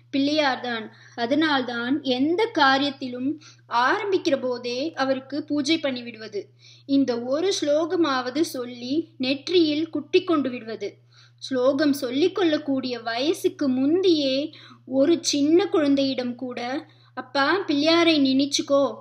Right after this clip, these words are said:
அப்போதான் எந்த கஷ்டமும் வராமல் இருக்கும்" என்று சொல்லிக் கொடுத்து விடுவார்கள். அதனால் ஸ்லோகம் கற்றுக்கொள்கிற வயசு வந்தபோது இப்படி "சர்வ விக்னோபசாந்தையே" என்று சொல்லிக் கொடுத்து விட்டாலே போதும்.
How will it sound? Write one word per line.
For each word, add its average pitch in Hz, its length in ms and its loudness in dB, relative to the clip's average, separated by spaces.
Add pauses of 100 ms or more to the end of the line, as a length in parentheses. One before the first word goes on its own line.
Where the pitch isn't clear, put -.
(240)
அப்போதான் 285 680 2
எந்த 277 340 2
கஷ்டமும் 339 580 2
வராமல் 302 540 4
இருக்கும்" 269 560 0 (280)
என்று 262 480 0
சொல்லிக் 285 400 0
கொடுத்து 269 280 -2
விடுவார்கள். 214 600 -8 (400)
அதனால் 254 640 -4 (160)
ஸ்லோகம் 359 600 -2
கற்றுக்கொள்கிற 269 800 -2
வயசு 247 500 -4
வந்தபோது 247 920 -4 (300)
இப்படி 285 540 -2
"சர்வ 302 500 -2
விக்னோபசாந்தையே" 302 1400 0
என்று 269 260 -2
சொல்லிக் 269 360 -4
கொடுத்து 294 280 -2
விட்டாலே 285 540 -2
போதும். 254 380 -2